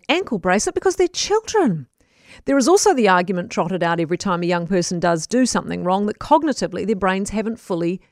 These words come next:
developed yet. But when it comes to getting them to tick a box for a party and a candidate, suddenly they're now cognitively proficient, informed adults.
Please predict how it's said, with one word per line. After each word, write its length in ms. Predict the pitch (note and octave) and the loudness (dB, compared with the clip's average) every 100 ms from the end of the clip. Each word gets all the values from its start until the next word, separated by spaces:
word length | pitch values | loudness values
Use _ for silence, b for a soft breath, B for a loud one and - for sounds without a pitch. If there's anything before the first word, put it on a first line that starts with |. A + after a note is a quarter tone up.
| _ | _
developed 560 | C4 A#3+ E4 E4 - A3 | -6 0 0 0 -4 -4
yet. 140 | - B B B | -4 B B B
But 420 | D#3 C#4 - - - _ _ _ _ | 0 2 2 -4 -12 _ _ _ _
when 240 | D#3 F#3+ E4 | -4 -2 0
it 100 | - | 0
comes 280 | A#3+ A3 | -2 -2
to 80 | - | -2
getting 220 | G3 G#3+ F#3+ | 0 0 0
them 100 | E3 | -6
to 100 | - | -6
tick 160 | A3 | -4
a 60 | G3+ | 0
box 560 | F#3 D#4+ - - - - _ | 4 4 2 -4 -8 -10 _
for 220 | _ G3+ | _ -4
a 40 | F#3 | -4
party 380 | G3 A#3+ B3+ G#3+ | -2 -2 0 -2
and 80 | F3 | -2
a 40 | |
candidate, 460 | F3 C4+ E4 G#3+ - b b | -2 -2 0 -2 -2 b b
suddenly 560 | - - B4 A#4+ G#4 F#4 | -4 2 4 4 4 4
they're 100 | E4+ | 4
now 200 | E4 D4+ | 2 2
cognitively 640 | C4+ B3+ C4 B3 G#3+ G#3+ | 2 2 2 0 0 0
proficient, 480 | G#3 G3+ A3 A3+ G#3+ | 0 -2 -2 -2 -2
informed 520 | F#3 - G3+ G3 F#3 | -2 -2 -2 -2 -2
adults. 600 | F3+ G3+ F#4 G#4 - - | 0 0 0 -2 -6 -12